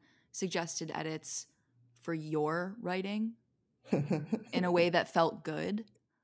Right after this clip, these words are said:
Speaker 1: Like, as a writer, <laughs> are you laughing 'cause you don't or 'cause you do? Oh, no.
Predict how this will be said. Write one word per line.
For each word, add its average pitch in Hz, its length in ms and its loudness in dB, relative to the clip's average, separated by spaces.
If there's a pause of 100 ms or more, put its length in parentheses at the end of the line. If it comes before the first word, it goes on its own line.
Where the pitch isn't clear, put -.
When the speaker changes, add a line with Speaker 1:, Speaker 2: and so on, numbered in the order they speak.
Speaker 1:
Like, 170 340 -2 (680)
as 170 120 2
a 170 100 2
writer, 147 320 2 (520)
<laughs> - 840 2
are 226 80 2
you 302 140 2
laughing 285 420 2
'cause 302 180 2
you 277 120 -2
don't 226 420 0
or 466 160 0
'cause 285 200 0
you 262 240 2
do? 240 280 0 (220)
Oh, 302 120 2
no. 339 420 2